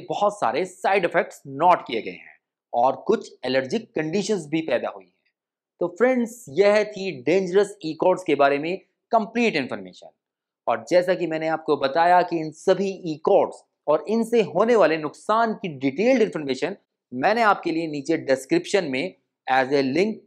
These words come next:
शेयर कर दी है। अब सवाल यह उठता है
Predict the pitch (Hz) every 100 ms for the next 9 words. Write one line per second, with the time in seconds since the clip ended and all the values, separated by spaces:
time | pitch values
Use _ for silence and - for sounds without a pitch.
0 | - - - 180 135 117 95 80 82 -
1 | _ _ _ _ 262 262 - 160 240 233
2 | 135 127 226 285 - 143 110 151